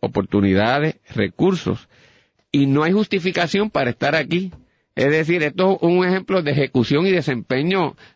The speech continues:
eh, indebido, ¿verdad? Este, impropio, y la, y, y la cosa es decidir a superarlo, pero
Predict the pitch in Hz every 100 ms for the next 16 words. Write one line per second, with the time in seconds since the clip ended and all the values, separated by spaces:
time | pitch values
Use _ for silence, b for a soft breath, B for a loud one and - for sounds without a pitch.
0 | _ 113 120 107 104 101 - - _ _
1 | _ - 123 110 139 240 220 127 131 202
2 | 208 143 - 127 117 127 104 151 226 226
3 | 147 - b b b b b _ _ _
4 | _ - 135 127 123 - - 131 120 120
5 | - 127 113 127 147 190 208 185 139 160
6 | 180 190 185 185 240 170 131 120